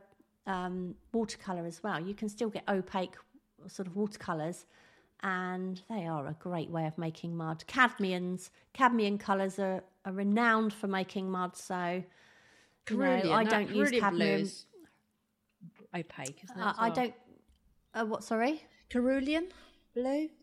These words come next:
Speaker 2: That,
Speaker 1: Oh,
Speaker 2: you know, that
Speaker 1: cerulean.
Speaker 2: So that's it, sorry.
Speaker 1: Yeah. <laughs> Cerulean blue. I, and, and things like, um, cadmium yellow or cadmium ye-, lemon,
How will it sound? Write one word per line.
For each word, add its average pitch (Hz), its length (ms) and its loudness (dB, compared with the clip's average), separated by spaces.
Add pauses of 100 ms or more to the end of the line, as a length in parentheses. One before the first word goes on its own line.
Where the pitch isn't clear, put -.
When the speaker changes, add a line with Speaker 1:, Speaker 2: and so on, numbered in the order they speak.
Speaker 2:
That, 254 160 -4
Speaker 1:
Oh, 247 100 6
Speaker 2:
you 247 60 4
know, 269 60 0
that 262 80 0
Speaker 1:
cerulean. 233 580 4
Speaker 2:
So 208 140 -6
that's 247 260 0
it, 202 180 0
sorry. 220 200 2
Speaker 1:
Yeah. 208 340 4 (400)
<laughs> - 420 -14
Cerulean 330 720 6
blue. 302 380 4 (380)
I, 240 180 8 (260)
and, 233 220 2
and 240 200 0
things 269 300 0
like, 240 400 0
um, 226 680 0 (640)
cadmium 247 720 2
yellow 220 680 2
or 196 260 2
cadmium 202 720 -2
ye-, 208 260 4
lemon, 202 680 4